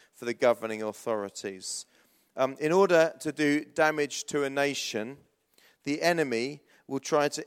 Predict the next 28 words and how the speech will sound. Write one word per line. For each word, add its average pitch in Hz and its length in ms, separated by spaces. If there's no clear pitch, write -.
infiltrate 131 800
the 120 80
governing 120 460
authorities 120 720
of 147 200
that 110 180
nation. 92 540
That's, - 180
that's 135 240
how 123 200
it 120 80
works. 123 600
Um, 139 300
so - 200
let's 147 320
pray 135 340
for 104 220
our 98 100
nation, 95 540
and 135 100
let's 139 320
pray 139 300
for 127 160
the 135 140
leaders 127 500
of 104 180
our 101 120
nation. 98 580